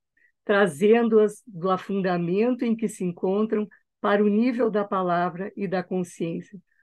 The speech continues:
fornecendo condições para pensar o vivido.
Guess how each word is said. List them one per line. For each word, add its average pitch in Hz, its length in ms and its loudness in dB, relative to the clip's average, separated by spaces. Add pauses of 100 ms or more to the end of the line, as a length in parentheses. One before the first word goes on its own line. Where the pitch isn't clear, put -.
(200)
fornecendo 208 720 2
condições 214 920 -4
para 185 240 -2
pensar 180 500 -4
o 175 60 -6
vivido. 160 440 -6